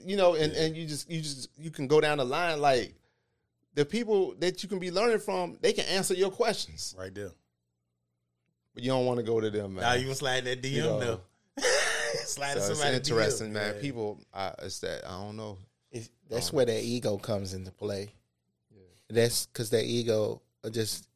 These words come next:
Speaker 3: you know, that's the reason why it's a term, like, ego trip. It will really take you on a trip.
Speaker 2: It
Speaker 3: And it,
Speaker 2: does.
Speaker 3: and it's nonsensical. Like, it makes absolutely no sense.
Speaker 1: Yeah.
Speaker 3: Because you be looking at people next to you, and you got these private competitions going on with them.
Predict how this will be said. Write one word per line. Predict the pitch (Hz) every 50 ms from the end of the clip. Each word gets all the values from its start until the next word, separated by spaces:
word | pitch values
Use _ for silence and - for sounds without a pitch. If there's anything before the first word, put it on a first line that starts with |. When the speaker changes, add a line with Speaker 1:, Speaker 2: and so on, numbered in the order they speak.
| -
Speaker 3:
you | 123 127
know, | 120 113
that's | 117 127 120
the | 135
reason | 131 127 117 127 120
why | 113 113 107 104 104
it's | 110 113 107 - 110
a |
term, | 95 - - 123 135 139 117 98 101
like, | 101 98 98 - -
ego | - 113 117 117 113 113 107 113
trip. | 113 - - - 120 - - - _ _ _ -
It | 131 131 120
will | 127 120 107
really | 110 113 117 120 120 120 113
take | 107 - 120 110 107 - -
you | 120 117
on | - -
a | -
trip. | - - - - - - - _ _
Speaker 2:
It | - 113 113 120
Speaker 3:
And | 120 131
it, | 135
Speaker 2:
does. | 107 104
Speaker 3:
and | 156 139 139
it's | 139 - -
nonsensical. | 147 131 131 135 131 127 120 - - 147 139 135 - - - - - - _ _ _ _ -
Like, | 110 113 117 117
it | 127 131
makes | 120 117 117 123 123 117 - -
absolutely | 123 123 120 120 - 127 123 120 113 113 117 117
no | 113 113 110 107 107
sense. | - - 117 107 - - - - - - _ _
Speaker 1:
Yeah. | - 87 82 82 80 80 _ _ _
Speaker 3:
Because | - 127 120 - 135 127 110 117 123 120 - - _ _
you | - 139 151
be | 151 147 139 127 127 -
looking | 131 135 143 143 - 123 120
at | 117 123 - - _ _ _ _
people | - 147 139 135 123
next | 123 127 131 135 - -
to | - 127
you, | 120 120 120 120
and | 117 120
you | 123
got | 120 131 127 123 -
these | - 123 -
private | - - 127 131 131 123 120 123 -
competitions | - 127 123 117 - - - 131 127 - - 117 104
going | 110 123 120 113 117 117
on | 117 110 107 113
with | 113 113 107 -
them. | - 113